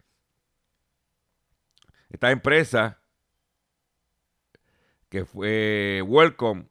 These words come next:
colapsó y se acogió a bancarrota en el dos mil dos, luego de revelaciones de que había cometido un fraude contable de once billones de dólares.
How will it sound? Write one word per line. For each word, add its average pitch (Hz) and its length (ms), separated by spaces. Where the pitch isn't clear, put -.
colapsó 113 880
y 107 200
se 98 440
acogió 101 380
a 131 40
bancarrota 135 680
en 117 80
el 104 120
dos 95 160
mil 135 300
dos, 110 320
luego 127 440
de 123 380
revelaciones 117 720
de 120 160
que 113 80
había 110 240
cometido 135 880
un 127 160
fraude 135 680
contable 110 840
de 107 420
once 160 520
billones 123 720
de 131 80
dólares. 104 480